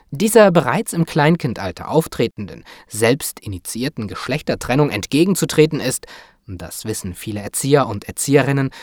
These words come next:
beziehungsweise Grundschullehrer und Grundschullehrerinnen, sehr mühsam und oftmals von sehr wenig Erfolg gekrönt. Entsprechende Bemühungen stoßen mitunter sogar auf sehr starke Widerstände von Seiten der Kinder.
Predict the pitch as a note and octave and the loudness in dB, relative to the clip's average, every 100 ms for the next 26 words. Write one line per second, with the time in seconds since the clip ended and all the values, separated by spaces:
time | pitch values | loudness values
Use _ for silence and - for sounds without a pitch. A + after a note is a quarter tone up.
0 | - - - G2 F#2 F2 E2+ F2+ E2+ G#2 | -16 -16 -10 -10 -8 -10 -10 -12 -8 -6
1 | - B2 A2 A2 G#2+ E2+ E2 - - G2 | -4 -2 -2 -2 -4 -8 -14 -16 -12 -10
2 | A2+ G#2 F#2 F#2+ F2+ A#2 B2+ G#2+ - _ | -8 -6 -4 -6 -4 -2 -2 -4 -20 _
3 | _ G#2 A2 D3+ E3 D3 C3 A2+ E2 - | _ -8 6 8 8 4 2 -2 -8 -14
4 | - - D#3 A#3 - E3+ - F3 - B2+ | -20 2 4 4 2 -2 0 -2 -2 -4
5 | A2+ B2+ D#3 D#3 C#3 D3+ - D3 - C3 | -4 -2 0 2 0 0 -2 -6 -6 -8
6 | - - - - E2+ E2+ - _ _ _ | -12 -16 -14 -12 -12 -14 -18 _ _ _
7 | - - C3 - A#3 B3 G#3+ E3 B2 C3+ | -20 -6 -6 -4 -4 0 2 4 4 4
8 | G#3 G#3 G3 - D#3+ D#3+ C3 - F3+ D#3+ | 4 4 0 -2 -4 -2 -4 0 0 0
9 | C3 A#2+ - G2 - G#2 A2+ A#2 - - | -2 0 -2 -6 -8 -2 0 0 -4 -8
10 | F#2 F#2+ - F2+ G#2 A2 F#2 - E2+ E2 | -6 -6 -8 -10 -6 -6 -8 -10 -12 -14
11 | - F2+ E2+ E2 - F2 E2 - G2 - | -16 -14 -12 -12 -12 -14 -14 -16 -14 -14